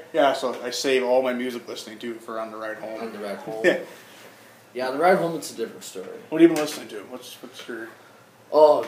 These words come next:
Speaker 2: God. I, a lot of, not so much music. I listen to a lot of, like, talk, uh, whatever, podcasts. Uh, Joe Rogan, I've been,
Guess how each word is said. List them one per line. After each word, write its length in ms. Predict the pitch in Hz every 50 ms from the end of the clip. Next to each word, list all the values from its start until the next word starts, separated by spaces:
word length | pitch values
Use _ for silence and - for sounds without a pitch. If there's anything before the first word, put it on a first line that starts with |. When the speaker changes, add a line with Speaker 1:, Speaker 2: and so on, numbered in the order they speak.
| -
Speaker 2:
God. 460 | - 123 120 123 131 127 120 117 110 117
I, 140 | 117 110 - - - - - - - - - - - - - - - - - - - - - - - - - - - - - - -
a 80 | - 135
lot 240 | 135 143 151 185 220
of, 460 | 190 - - - - - - - - - - - - - - - - - -
not 160 | 139 170 -
so 80 | - 277
much 220 | 151 - - - 113 110
music. 480 | - - 120 139 147 202 220 226 220 - - - - - -
I 40 | 117
listen 240 | 139 135 - 139
to 60 | 117 113
a 20 |
lot 120 | 117 120 110
of, 80 | - - - - - _ _ -
like, 260 | 110 104 98 98 - - - - - - - _ _ _ -
talk, 460 | - - 117 113 120 135 - - - - - - _ _ _ - 95 90 - - _ _ _ - - _ - -
uh, 60 | 98 98 92 101 98 98
whatever, 220 | 113 113 110 104 98
podcasts. 800 | 98 - 107 107 113 101 95 - - - 85 92 - - - -
Uh, 160 | - - - - -
Joe 180 | 101 123 120 117
Rogan, 320 | 110 107 107 110 123 117
I've 140 | 113 113 -
been, 300 | 110 104 101 98 92 87